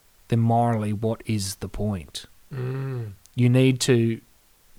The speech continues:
Speaker 1: create corridors of bushland and surviving habitats and the places that these can regenerate for them to go to.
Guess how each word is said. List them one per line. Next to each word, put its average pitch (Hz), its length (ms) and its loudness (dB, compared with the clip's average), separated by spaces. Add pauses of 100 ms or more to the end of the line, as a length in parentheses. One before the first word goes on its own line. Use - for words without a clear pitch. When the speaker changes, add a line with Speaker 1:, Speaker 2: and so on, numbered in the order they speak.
(280)
Speaker 1:
create 120 560 0 (180)
corridors 120 720 4
of 95 140 -8
bushland 104 680 -2 (120)
and 101 260 -4
surviving 110 680 -2
habitats 107 840 -6 (100)
and 101 340 -4
the 113 140 -8
places 110 440 -6
that 107 160 -8
these 104 180 -6
can 110 220 -8
regenerate 104 720 -6 (340)
for 131 140 2
them 113 180 0
to 113 120 -4
go 117 240 -2
to. 98 300 -10